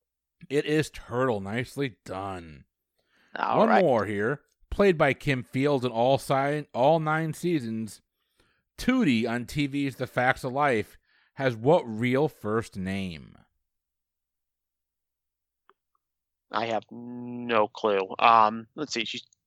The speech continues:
Speaker 2: Tootie? Uh, Tootsie Roll.
Speaker 1: Uh, the correct answer is Dorothy.
Speaker 2: No, no.
Speaker 1: In the U K, new parents often refer to what everyday object as a quote-unquote pram?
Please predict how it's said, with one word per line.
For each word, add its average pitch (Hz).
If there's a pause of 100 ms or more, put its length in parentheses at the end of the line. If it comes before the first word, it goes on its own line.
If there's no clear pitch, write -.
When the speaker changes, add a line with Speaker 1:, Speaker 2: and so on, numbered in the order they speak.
Speaker 2:
Tootie? 170 (680)
Uh, 123 (160)
Tootsie 165
Roll. 110 (600)
Speaker 1:
Uh, 104
the 95
correct 131
answer 143
is 156
Dorothy. 98 (800)
Speaker 2:
No, 98 (340)
no. 50 (840)
Speaker 1:
In 233
the 226
U 175
K, 120
new 131
parents 165
often 143
refer 151
to 131
what 117
everyday 131
object 123
as 101
a 117
quote-unquote 117
pram? 135